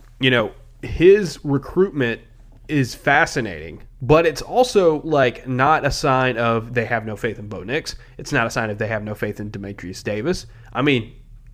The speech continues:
they were expecting to bring, uh, Holden Geriner in this year, and then, like, they're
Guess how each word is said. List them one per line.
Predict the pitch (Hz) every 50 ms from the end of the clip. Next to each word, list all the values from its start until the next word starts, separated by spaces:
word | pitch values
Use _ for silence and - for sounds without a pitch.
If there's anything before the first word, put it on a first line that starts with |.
| - - - - - - -
they | - 127 110 - 151 202 262 294 285 233 160 123 113 113 139 143 131 131
were | - 135 139 160 175
expecting | 165 135 - - 156 147 147 - 170 135
to | 123
bring, | 117 127 135 143 135 120 131 - -
uh, | 127 120 120 117 110 107 104 104 95 - - -
Holden | - 147 151 139 131 120
Geriner | 120 139 175 208 190 143 127
in | 127 120 117
this | 120 117 -
year, | 139 - -
and | 131 143
then, | 196 214 196
like, | 180 170 151 - 123 117 107
they're | 127 156